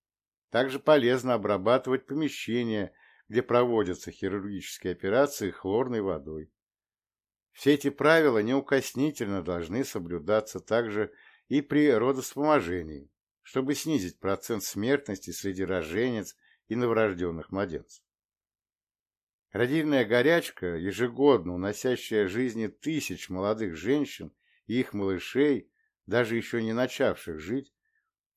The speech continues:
является одной из причин, сдерживающих рост населения империи. Вторым таким бичом являются кишечные болезни,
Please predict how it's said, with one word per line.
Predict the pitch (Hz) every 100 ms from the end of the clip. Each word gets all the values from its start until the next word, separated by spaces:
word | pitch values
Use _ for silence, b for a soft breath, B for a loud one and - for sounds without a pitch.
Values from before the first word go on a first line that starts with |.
| -
является | 107 131 135 - 120
одной | 107 135
из | 131
причин, | - 107 - 127 143
сдерживающих | 98 78 90 139 131 143 113 - 82 -
рост | 87 107 139
населения | 127 - 90 92 95 101
империи. | 95 78 65 - _ _ _ _ _ _ _ _ _ _ _ _ _ _ _ _
Вторым | 107 101 131 160
таким | 135 117 104 90
бичом | 87 - - 78
являются | 85 123 147 147
кишечные | 139 170 - 110 101 - 92
болезни, | 87 90 90 80 78